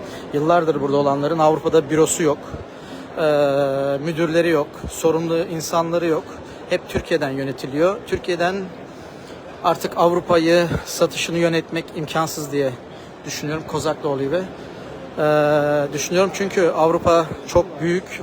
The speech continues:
ve hale daha da büyüyor. Bu anlamda Türkiye kökenli markaların Avrupa'da artık büroları olması gerekiyor. Sorumlu elemanları olması gerekiyor. Estore Bulgur bildiğimiz. Devam edelim. Bu, e,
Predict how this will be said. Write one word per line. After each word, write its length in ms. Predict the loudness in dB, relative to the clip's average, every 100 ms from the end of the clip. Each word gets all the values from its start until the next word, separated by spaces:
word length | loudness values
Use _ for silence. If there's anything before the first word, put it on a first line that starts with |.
| 0
ve 100 | 0
hale 280 | 2 0
daha 180 | 2 0
da 160 | 0 -2
büyüyor. 420 | -4 2 2 2 -2 -14 -14 -14 -14 -14 2
Bu 80 | 4
anlamda 480 | 4 2 0 0 0
Türkiye 420 | -2 -8 -6 -4
kökenli 400 | -4 -2 -2 0
markaların 560 | 2 2 0 0 0
Avrupa'da 480 | 2 2 2 2 2
artık 300 | 0 -2 -4
büroları 340 | 2 4 6 4
olması 320 | 2 -2 -4
gerekiyor. 380 | -4 -4 -4 -6 -8 -14 -14
Sorumlu 420 | -2 2 4 4
elemanları 460 | 2 4 2 4 4
olması 340 | 4 2 -4
gerekiyor. 440 | -6 -8 -8 -6 -4
Estore 420 | -4 -2 -2 -2
Bulgur 320 | -4 -2 -4 -4 -12 -16 -18 -18 -18 -18 -8
bildiğimiz. 640 | -6 -4 -2 -2 -4 -6 -10 -16 -18 -16 -16 -16 -18 -18 -18 -18 -16 -16 -16 -16 -16 -16 -16 -16 -16 -16 -16 -16 -10 0
Devam 300 | 4 4 4
edelim. 360 | 2 2 2
Bu, 260 | 2 4 4 0 -8 -12 -14 -6
e, 80 | -2